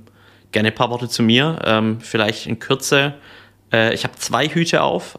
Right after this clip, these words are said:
Äh, einerseits leite ich in quasi zur einen Hälfte ein Berliner Family Office, auch von drei Technologie-Gaming-Unternehmern. Und zur anderen Hälfte bin ich seit letztem Jahr,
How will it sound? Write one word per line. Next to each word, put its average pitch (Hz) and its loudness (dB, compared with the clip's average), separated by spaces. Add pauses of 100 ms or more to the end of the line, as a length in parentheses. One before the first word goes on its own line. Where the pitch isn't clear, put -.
Äh, 110 2
einerseits 110 -2
leite 95 -2
ich - -6
in 107 -4
quasi 98 -4
zur - -4
einen 131 0
Hälfte 127 0
ein 107 0
Berliner 110 2
Family - -2
Office, - -6
auch - -12
von 113 -8
drei 104 2 (440)
Technologie-Gaming-Unternehmern. 143 0
Und 120 -4
zur - -4
anderen 117 -2
Hälfte 113 -2
bin 107 -4
ich 110 -4
seit 98 -2
letztem 113 0
Jahr, 107 0